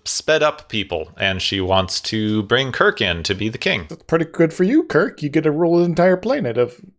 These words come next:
Speaker 2: people that are traveling a bazillion miles per hour.
Speaker 1: Kirk tries to shoot her with a phaser, but she's very unconcerned about this because the phaser actually just moves really, really slowly, and she steps to the
Speaker 2: <laughs>
Speaker 1: side.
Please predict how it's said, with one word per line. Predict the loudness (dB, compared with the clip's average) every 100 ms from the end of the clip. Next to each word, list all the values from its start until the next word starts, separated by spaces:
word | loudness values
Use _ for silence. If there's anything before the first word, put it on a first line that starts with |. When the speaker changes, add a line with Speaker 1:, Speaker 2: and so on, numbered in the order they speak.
| _ -10
Speaker 2:
people | -6 0 2
that | 2 2
are | 0 -2 -8 -14 -14 _ _ -16
traveling | -2 0 2 2
a | 2
bazillion | 4 4 4
miles | 6 4
per | 4
hour. | 0 -2 -6 -12 _ _ _ _
Speaker 1:
Kirk | 0 0 -2 0
tries | 2 2 0
to | -2 -2
shoot | 0 0 2
her | 4
with | 2 0
a |
phaser, | -2 0 2 2 0 -2
but | -2 0 0
she's | -2 -4
very | 0 0 0
unconcerned | -2 -6 -4 -4 0
about | 0 0
this | -2
because | -4 -12 -14
the | -2
phaser | 0 2 4 2
actually | 2 0
just | 0 0
moves | 0 0 0 0
really, | 0 2
really | 0 -2
slowly, | -4 0 0 0 -2 -6 -10
and | -10 -10 -12 -20 -10
she | -6 -4
steps | -2 -2 -2 -4
to | 0
the | 0
Speaker 2:
<laughs> | 2
Speaker 1:
side. | 2 0 -4